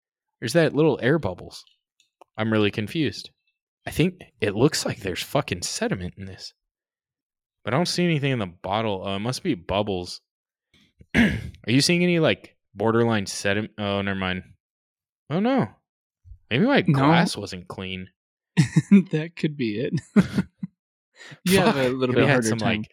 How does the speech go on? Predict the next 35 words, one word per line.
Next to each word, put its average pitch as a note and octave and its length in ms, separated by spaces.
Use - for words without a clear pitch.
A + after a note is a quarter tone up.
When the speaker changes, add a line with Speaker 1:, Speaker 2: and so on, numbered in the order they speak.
Speaker 2:
cleaning A2 500
your B2 140
glasses G#2+ 480
right G2 120
now, G2 200
so. A2 260
Speaker 1:
Yeah, B2 220
I A2 40
had A#2 180
to C#3+ 60
do E3+ 140
'em F3 60
in C3+ 80
the G#2 80
fucking A#2 400
sink G#2 520
of G#2+ 260
my G#2+ 160
bathroom. F#2 540
Speaker 2:
Right. G#2 240
Speaker 1:
So, G2 540
yeah. F#2 300
Especially B2+ 500
because G2 480
when G2+ 260
we F#2+ 80
were F2+ 240
starting G#2 400
to F2+ 60
record F2+ 340
remotely, F2+ 680
I F#2+ 480
caught F#2 240
covid, F#2+ 540
so, F2 320